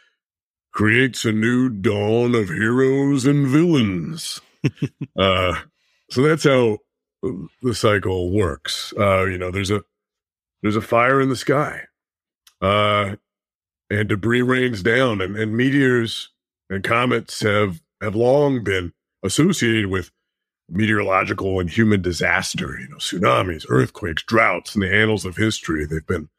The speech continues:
attributed to comets. Uh, you know, in forty-four B C, Caesar's assassinated. His soul is said to ride away with a comet burning overhead. In six eighty-four A D,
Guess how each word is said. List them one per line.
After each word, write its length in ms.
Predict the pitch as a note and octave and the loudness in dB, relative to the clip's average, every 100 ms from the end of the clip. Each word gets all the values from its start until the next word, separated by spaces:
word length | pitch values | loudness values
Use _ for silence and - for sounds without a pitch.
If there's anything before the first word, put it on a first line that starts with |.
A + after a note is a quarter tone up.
| _ _ - | _ _ -8
attributed 560 | F2 - G#2+ G#2 G2 | -4 2 2 2 0
to 80 | F#2 | -2
comets. 720 | - A2+ A#2 - - - - _ _ _ _ _ _ G2 | -2 0 0 -2 -12 -14 -14 _ _ _ _ _ _ 2
Uh, 460 | F#2+ F#2+ F#2 F#2 D#2 | 4 4 2 0 -6
you 80 | - | -6
know, 60 | D#2+ | -4
in 80 | F2+ | -4
forty-four 500 | - G2+ A2 A#2+ A#2+ | -2 0 2 2 2
B 180 | C3 | 2
C, 420 | C3 - F#3 D#3+ - _ _ _ _ _ _ - | 0 -2 -2 -4 -10 _ _ _ _ _ _ -10
Caesar's 440 | - A#2 A2+ B2 | -2 0 2 0
assassinated. 800 | B2 C#3+ C3+ D3+ - A2 F#2 E2+ | 0 2 4 2 0 0 0 -2
His 160 | G#2 G2 | -4 -4
soul 540 | - F2 A#2 A#2+ A#2+ | -6 -2 2 2 2
is 120 | A#2 | 2
said 300 | - G#2+ G#2+ G2 _ _ _ _ _ _ - | 0 -4 -6 -8 _ _ _ _ _ _ -14
to 100 | - | -6
ride 280 | D2+ G#2 A2+ | 0 2 2
away 300 | G#2+ G#2+ G#2+ | 2 0 0
with 160 | G2+ | -2
a 40 | F#2+ | -6
comet 440 | - G2+ G#2 F#2 | -4 0 0 0
burning 300 | F2+ F#2+ F#2+ | 0 0 2
overhead. 580 | F2+ F2 D2+ E2 D#2 D#2 _ _ _ _ _ _ _ _ | 0 0 -2 -4 -8 -10 _ _ _ _ _ _ _ _
In 140 | G2+ G#2+ | -2 0
six 260 | D3 C#3+ | 0 2
eighty-four 640 | C3+ B2 G#2+ A#2+ A#2+ A2 _ _ _ _ _ - | 2 0 2 2 2 0 _ _ _ _ _ -6
A 180 | F#2 F#2+ | -2 -2
D, 380 | F#2+ G#2 G#2 | -2 -2 -4